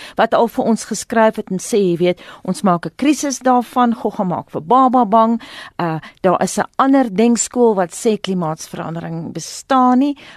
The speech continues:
maar jy is 'n wetenskaplike en jy het al hoeveel keer op hierdie program gesê, jy is stik sinnig as jy so sê.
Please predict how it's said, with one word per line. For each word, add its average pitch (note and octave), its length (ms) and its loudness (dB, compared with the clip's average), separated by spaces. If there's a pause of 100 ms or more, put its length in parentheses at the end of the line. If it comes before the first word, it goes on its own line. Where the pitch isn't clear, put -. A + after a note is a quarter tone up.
maar G3 160 0
jy G3 500 2
is - 140 -6
'n G3+ 40 -10
wetenskaplike F3 720 -6
en G#3 180 -6
jy E3 100 0
het E3 140 -2
al E3 100 -4
hoeveel F3 260 -2
keer F#3 180 -4
op F3 80 -6
hierdie - 300 -8
program D#3+ 340 -6
gesê, D#3+ 560 -6 (320)
jy D3+ 80 -8
is C#3+ 80 -6
stik - 260 -10
sinnig - 920 0
as F#3 200 -6
jy G3+ 80 -4
so - 180 -10
sê. C4 340 -8